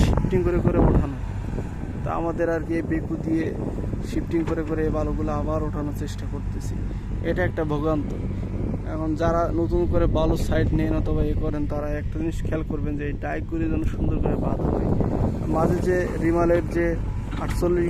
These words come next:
ঘন্টা বৃষ্টি, টানা বৃষ্টি, সেই সময় আর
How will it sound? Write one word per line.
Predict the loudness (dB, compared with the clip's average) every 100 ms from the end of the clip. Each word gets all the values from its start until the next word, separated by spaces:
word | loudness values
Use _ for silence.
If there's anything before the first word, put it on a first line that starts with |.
| 2
ঘন্টা | 2 0 0
বৃষ্টি, | 0 0 -2 -2
টানা | -2 -2 -2 -2
বৃষ্টি, | -2 -2 -2 0 -2 -2 -4 -4 -4 -4 -2 -2 -2
সেই | 0 2 2 -2 -2 0 0 0 0 0 0
সময় | 2 2 2
আর | 0